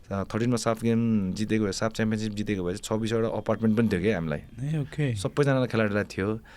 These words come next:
Speaker 1: अनि त्यो चाहिँ आजीवन अब त्यो ऊ पाउने,
Speaker 2: पेन्सन।
Speaker 1: भत्ता, पेन्सन पाउने
Speaker 2: उम्।
Speaker 1: जस्तो त्यो कुराहरू थियो कि। त्यो, त्यो, त्यही समग्र रूपमा हेर्मा यो कुरा गर्दाखेरि कतिको अब खेलाडी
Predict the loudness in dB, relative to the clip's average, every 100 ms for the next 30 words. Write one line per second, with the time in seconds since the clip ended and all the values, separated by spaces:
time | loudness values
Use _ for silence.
0 | -20 -12 -4 -2 0 2 2 2 2 2
1 | 2 2 0 0 2 2 2 -2 -4 -16
2 | -20 -20 -20 -20 -10 -2 0 2 0 0
3 | 0 2 0 2 2 2 0 -4 -8 -2
4 | 0 0 -2 -4 -6 -8 -16 -20 -20 -14
5 | -4 0 0 0 2 2 2 2 4 4
6 | 2 0 0 0 0 -2 0 2 2 2
7 | 0 0 0 0 -2 -2 0 2 0 -2
8 | -4 0 2 2 2